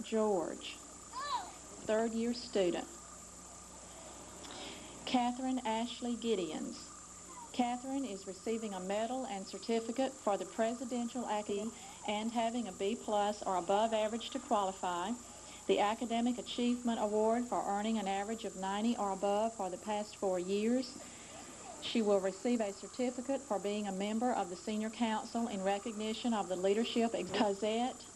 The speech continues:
Nady Hayes. George holds the office of president for this class. He is receiving a medal and certificate for the Presidential Academic Fitness Award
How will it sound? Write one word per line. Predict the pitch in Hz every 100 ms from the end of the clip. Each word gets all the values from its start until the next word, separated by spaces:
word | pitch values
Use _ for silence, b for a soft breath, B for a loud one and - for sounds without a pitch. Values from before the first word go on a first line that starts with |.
| 208
Nady | 202 214 226 240 240 -
Hayes. | 226 196 165 170 - - - - - - - - - - - - - - - - - - - - - - - - - - 855 880 880 - - - - - - - - - - - -
George | 220 220 254 247
holds | 262 247 240
the | 196
office | 196 214 269 247
of | 285 - -
president | 247 220 185 175
for | - 196
this | 190 196 -
class. | 220 185 - - - - - - - -
He | 240 220
is | 214
receiving | 196 - 240 240 254
a | 202
medal | 196 208 226 247
and | 202 190
certificate | 196 196 208 214 226 247
for | - - 190
the | 180
Presidential | - 214 220 220 226 233 262 247
Academic | 208 196 208 202 214 226
Fitness | - 226 220 220 -
Award | 196 202 202 233